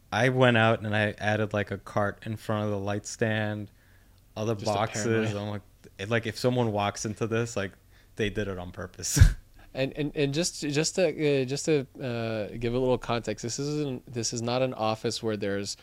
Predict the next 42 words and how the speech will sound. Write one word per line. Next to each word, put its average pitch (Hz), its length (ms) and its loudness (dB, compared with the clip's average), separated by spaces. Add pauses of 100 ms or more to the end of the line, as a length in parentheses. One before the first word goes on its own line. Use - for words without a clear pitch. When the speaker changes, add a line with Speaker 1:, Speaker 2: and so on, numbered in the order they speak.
(140)
Speaker 2:
hundreds 120 280 -4
of 113 100 -2
people 107 260 0
walking 98 400 -4
through 107 220 -6
constantly. 110 500 -6 (300)
This 127 100 -4
is 143 100 -2
where 139 460 6
a 117 80 -4
lot 117 220 2
of 131 60 -2
<laughs> - 20 -14
people 147 360 2
are 135 80 8
working 127 380 0
from 123 220 -2
home, 127 420 0 (100)
and 135 120 0
maybe 139 300 2
one 127 420 0
cat 131 400 2 (260)
will 135 100 0
be 135 140 6
walking 131 480 6
by 127 320 6
every 127 280 2
now 123 220 0
and 127 140 0
then. 127 240 4
But, 120 120 -4 (340)
you 143 100 2
know, 147 60 6
you're 147 160 6
still 190 320 4
paranoid. 143 600 2
You 120 60 -2
don't 147 220 6
want 147 220 6
that 147 200 8
one 147 300 2
person 135 560 0